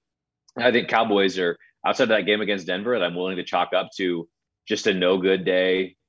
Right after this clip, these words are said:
you know, no good, awful, very bad day, whatever the, the, the old book is, the old children's book, um,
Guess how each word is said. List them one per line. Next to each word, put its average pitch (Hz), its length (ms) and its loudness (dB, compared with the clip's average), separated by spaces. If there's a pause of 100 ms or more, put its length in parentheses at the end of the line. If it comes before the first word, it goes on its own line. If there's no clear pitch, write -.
(200)
you 92 80 -10
know, 80 80 -8
no 92 240 2
good, 92 240 0
awful, 90 420 0
very 90 220 0
bad 87 260 -2
day, 87 220 -2
whatever 87 340 -4
the, 82 560 -6
the, 82 200 -2
the 76 140 -2
old 85 240 4
book 90 220 2
is, 95 360 2
the 90 100 -2
old 85 140 -2
children's 92 380 0
book, 98 260 2 (500)
um, 85 600 -2